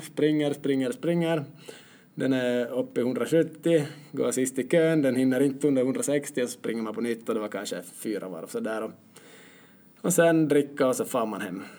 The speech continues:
Så, ja, en ganska annorlunda träning och ordningen på spelet och laget var nog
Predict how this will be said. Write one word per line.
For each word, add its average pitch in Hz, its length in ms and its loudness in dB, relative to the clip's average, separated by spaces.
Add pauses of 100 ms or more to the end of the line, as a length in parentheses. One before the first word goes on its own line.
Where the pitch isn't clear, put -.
Så, 110 300 -4 (440)
ja, 127 360 -2
en 139 180 0
ganska 131 360 2
annorlunda 120 540 2
träning 104 500 -6
och 98 80 -14 (1400)
ordningen 131 720 4
på 117 100 -2
spelet 110 540 -2
och 98 180 -6
laget 95 400 -8
var 95 80 -10
nog 95 200 -10